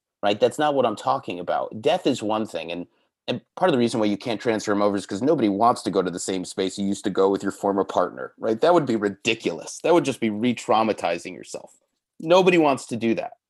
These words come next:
That's not what we're talking about. When it comes to, you know, someone physically dying, going to those moments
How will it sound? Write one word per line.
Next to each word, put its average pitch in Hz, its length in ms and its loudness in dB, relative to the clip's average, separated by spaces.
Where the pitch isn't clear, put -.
That's 117 200 2
not 135 320 4
what 135 120 4
we're 123 100 2
talking 117 440 2
about. 82 240 -8
When 101 120 -4
it 98 100 -6
comes 147 360 -2
to, 120 400 0
you 127 80 -2
know, 104 240 2
someone 120 360 0
physically 120 420 -2
dying, 135 420 2
going 143 280 0
to 139 100 -4
those 117 240 2
moments 117 600 -2